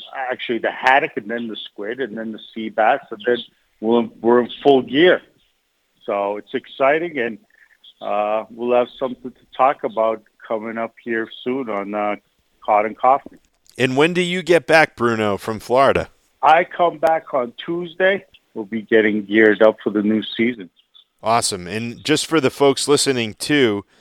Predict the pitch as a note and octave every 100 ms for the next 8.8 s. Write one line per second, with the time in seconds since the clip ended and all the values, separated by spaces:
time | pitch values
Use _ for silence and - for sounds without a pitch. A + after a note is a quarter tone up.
0 | _ _ _ F#2 G#2+ A#2 B2+ D3+ - -
1 | C#3 D3+ C#3+ - G#2+ G#2 - G#2+ A2+ A#2
2 | A2+ A2 A#2+ - A2+ - A2 - G#2+ G#2+
3 | G#2 G2+ - A2+ G#2+ G2+ G#2+ G#2+ F#2+ G2+
4 | G#2 G2+ G#2 - F#2+ - A#2+ - G2 -
5 | A#2+ A2+ - F#2 - _ _ _ - G#2
6 | G#2+ B2 A2+ - A2 B2 C3 B2+ A#2 A#2
7 | - G#2+ A2 A2 G#2+ F#2+ - G2 - G#2
8 | G#2 G2+ - A#2 A#2 - A2